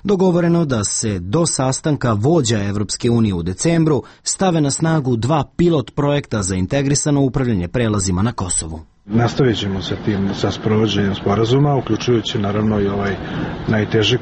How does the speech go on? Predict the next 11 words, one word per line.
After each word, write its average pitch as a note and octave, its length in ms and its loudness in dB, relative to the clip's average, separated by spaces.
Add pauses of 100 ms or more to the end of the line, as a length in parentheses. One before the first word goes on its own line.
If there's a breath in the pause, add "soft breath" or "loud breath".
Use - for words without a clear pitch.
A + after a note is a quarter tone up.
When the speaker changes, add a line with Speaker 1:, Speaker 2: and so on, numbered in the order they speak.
Speaker 2:
koji G2 220 2
je G2 100 2
prethodna G2+ 440 -2
vlada G2 300 0
ostavila, A2 500 2
a G2 160 -4
to G#2 140 2
je, G2 160 0
e, F#2 80 -2 (680 loud breath)
sporazum G2 600 0
o G2 100 0